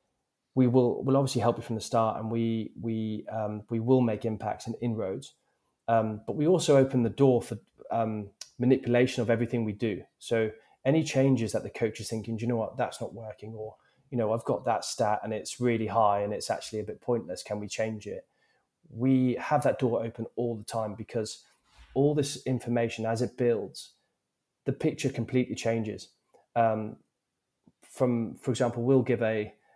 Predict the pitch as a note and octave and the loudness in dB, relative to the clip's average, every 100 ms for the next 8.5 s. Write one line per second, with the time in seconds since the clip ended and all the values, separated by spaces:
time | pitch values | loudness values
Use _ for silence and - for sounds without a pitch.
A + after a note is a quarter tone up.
0 | _ B2 B2+ B2 A#2+ B2 C3+ C3+ C3 A#2 | _ 4 4 4 2 4 2 4 2 2
1 | A2+ A2 - A#2 A#2 A2+ A2+ A#2 A#2 A2+ | 2 -2 -4 -2 0 -2 -2 -2 -2 -2
2 | A#2 G2+ G#2 G2+ - G#2+ - - C#3 C3+ | -4 -4 -6 -6 -4 -4 -2 0 4 4
3 | A2 A#2 - - - B2 B2+ A#2 A#2+ - | 2 -4 -8 -14 -10 -4 -4 -2 -6 -6
4 | G2+ - _ _ _ _ _ _ A#2+ A#2 | -10 -14 _ _ _ _ _ _ 0 2
5 | A2+ A2 - _ _ - A#2 A#2 A#2+ C#3+ | 2 -2 -8 _ _ -2 2 2 0 2
6 | B2+ A#2+ A#2+ - _ - B2+ A2+ A#2+ A2+ | 4 4 2 -4 _ 0 2 4 2 2
7 | A#2 A#2 - B2 A#2 A2 - A2 - D#3 | -2 -6 -4 0 0 -2 -4 -6 -2 2
8 | D3+ A2 G2+ G#2 - | 2 2 -4 -12 -20